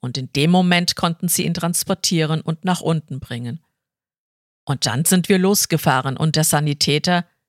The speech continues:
das war auch ein Zufall, dass er den Weg kannte, denn der Sanitäter wohnt hier im Tal, und dann sind wir nach Wolfsberg gefahren. Aber ich konnte nicht bei ihm sein, weil ich nichts tun konnte.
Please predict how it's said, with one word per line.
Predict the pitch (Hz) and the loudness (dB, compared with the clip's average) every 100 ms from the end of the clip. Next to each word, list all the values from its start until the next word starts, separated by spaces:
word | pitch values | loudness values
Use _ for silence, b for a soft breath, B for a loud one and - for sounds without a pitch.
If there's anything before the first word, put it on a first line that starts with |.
| _ | _
das | - - | -6 -2
war | 143 - | -2 0
auch | 143 185 | 2 2
ein | 131 143 | 0 0
Zufall, | - 160 143 147 135 | 0 0 2 0 2
dass | 135 | 2
er | 151 | 2
den | 143 143 156 | 2 0 0
Weg | 165 - | 0 -2
kannte, | - 139 139 151 - _ _ _ - | -2 -2 0 -2 -2 _ _ _ -6
denn | 120 | -2
der | 135 | 0
Sanitäter | 139 135 143 147 151 147 135 | 0 0 0 0 0 0 -4
wohnt | 135 180 220 | 0 0 2
hier | 151 | 0
im | 120 139 | 0 -4
Tal, | - 147 151 160 _ _ _ _ _ _ - | -2 -2 -2 -4 _ _ _ _ _ _ -4
und | 139 - | -2 0
dann | 131 151 202 | 2 2 0
sind | 214 208 202 | 0 -2 0
wir | 202 | 0
nach | 202 196 | 0 2
Wolfsberg | 165 135 - - 113 | 0 2 -2 -2 -4
gefahren. | - 135 147 117 123 156 _ _ _ _ _ _ _ _ | -6 -6 -2 -2 -2 -8 _ _ _ _ _ _ _ _
Aber | 165 151 | -2 0
ich | 160 - | -2 0
konnte | 151 160 | 0 0
nicht | 175 180 - | 0 0 0
bei | 175 180 | 0 2
ihm | 156 | 2
sein, | 151 170 147 160 | 4 2 2 2
weil | 156 | 0
ich | 175 - | 0 0
nichts | 185 - - - | -2 0 -2 0
tun | 220 220 | 0 0
konnte. | - 165 143 - 135 | 0 -2 0 -2 -4